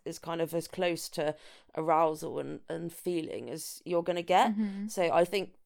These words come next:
Speaker 1: it s-, strikes me as strange that he then goes on to kill himself.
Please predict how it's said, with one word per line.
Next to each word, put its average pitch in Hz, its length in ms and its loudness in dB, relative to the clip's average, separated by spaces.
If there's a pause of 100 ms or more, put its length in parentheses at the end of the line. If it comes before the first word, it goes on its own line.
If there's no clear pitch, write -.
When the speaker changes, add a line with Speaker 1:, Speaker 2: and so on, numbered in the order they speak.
(120)
Speaker 1:
it - 160 -4
s-, - 360 -4
strikes - 440 0
me 175 100 -6
as 165 100 -4
strange 180 840 0
that 185 160 0
he 202 160 0
then 170 200 -2
goes 170 240 -2
on 165 160 -4
to - 100 -12
kill 175 240 2
himself. 170 600 0